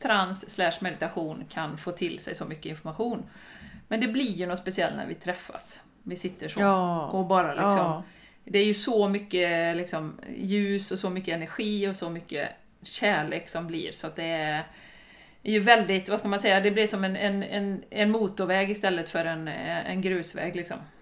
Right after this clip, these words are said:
Speaker 1: Med, med energin. Så
Speaker 2: Man
Speaker 1: känner
Speaker 2: kan
Speaker 1: jag.
Speaker 2: köra fort, man kan köra fort på grusvägar med om man har rätt bil. Nej,
Speaker 1: Ja,
Speaker 2: jag
Speaker 1: ja, ja,
Speaker 2: skojar.
Speaker 1: ja, absolut.
Speaker 2: Nej, men
Speaker 1: Det
Speaker 2: jag
Speaker 1: kan man.
Speaker 2: fattar. Jag fattar, jag fattar vad du menar.
Speaker 1: Ja.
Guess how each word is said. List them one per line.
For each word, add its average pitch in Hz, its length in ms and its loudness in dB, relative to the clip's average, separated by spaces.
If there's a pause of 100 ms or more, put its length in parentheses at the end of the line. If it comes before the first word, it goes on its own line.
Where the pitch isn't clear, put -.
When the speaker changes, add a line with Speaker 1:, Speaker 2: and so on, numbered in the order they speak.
(680)
Speaker 1:
Med, 208 220 6 (400)
med 294 100 6
energin. 202 400 2
Så - 80 -4
Speaker 2:
Man 254 80 2
Speaker 1:
känner 247 140 12
Speaker 2:
kan 247 100 12
Speaker 1:
jag. 202 40 8
Speaker 2:
köra 262 240 12
fort, 311 220 8 (300)
man 220 120 10
kan 208 160 6
köra 262 240 10
fort 247 200 6
på 233 120 10
grusvägar 196 600 8
med 151 260 4
om 170 80 4
man 175 140 6
har 185 160 8
rätt 151 200 6 (140)
bil. 180 280 2
Nej, 170 140 4
Speaker 1:
Ja, 240 180 12
Speaker 2:
jag - 20 12
Speaker 1:
ja, 226 160 12
ja, 220 80 12
Speaker 2:
skojar. 208 160 8
Speaker 1:
ja, 190 120 10
absolut. 202 400 6
Speaker 2:
Nej, 202 80 12
men 196 60 12
Speaker 1:
Det 202 40 10
Speaker 2:
jag 180 160 12
Speaker 1:
kan - 20 8
man. 185 80 10
Speaker 2:
fattar. - 180 8 (520)
Jag 190 200 4
fattar, 175 240 4
jag 170 360 -2
fattar 185 220 2
vad 170 100 0
du 175 60 2
menar. 196 120 6
Speaker 1:
Ja. - 200 2